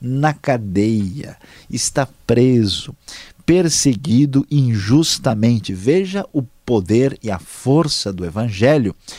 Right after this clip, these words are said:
quando encontramos uma capacidade de alegrar-se apesar das circunstâncias. Isso só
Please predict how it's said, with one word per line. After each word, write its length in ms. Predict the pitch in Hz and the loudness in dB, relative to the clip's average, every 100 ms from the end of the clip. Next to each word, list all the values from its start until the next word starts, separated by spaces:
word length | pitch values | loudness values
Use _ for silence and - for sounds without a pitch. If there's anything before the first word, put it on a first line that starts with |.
| - - - _ | -20 -20 -20 _
quando 540 | 139 139 156 147 156 _ | 2 2 2 0 0 _
encontramos 1800 | - 185 165 151 160 139 104 95 - - 120 127 135 131 131 120 - - - - | 0 2 0 -4 0 0 -2 -6 -14 0 4 4 2 0 0 0 -2 -4 -6 0
uma 500 | 123 139 135 131 110 - _ | 0 2 -2 -4 -6 -8 _
capacidade 1300 | - 196 196 _ 160 156 - 139 113 101 110 110 113 | -2 0 -2 _ -2 -2 -4 -6 -4 -2 -2 -4 -10
de 180 | 98 101 | -6 -2
alegrar-se 920 | 104 104 85 92 104 123 135 - 156 _ - | -2 -2 -4 -2 0 0 -4 -4 -4 _ -2
apesar 840 | 196 - - 143 92 92 107 113 - - - - - | -2 0 0 0 2 2 2 0 -8 -20 -20 -16 -6
das 320 | 107 123 123 | 0 0 0
circunstâncias. 1400 | - 127 127 120 135 120 - 104 98 87 - 147 98 131 | 0 2 2 2 -4 -2 -2 0 -2 -2 -6 -8 -2 0
Isso 520 | 202 - - 185 - _ | 0 -2 -4 -6 -6 _
só 480 | - - - 127 | -18 -12 0 0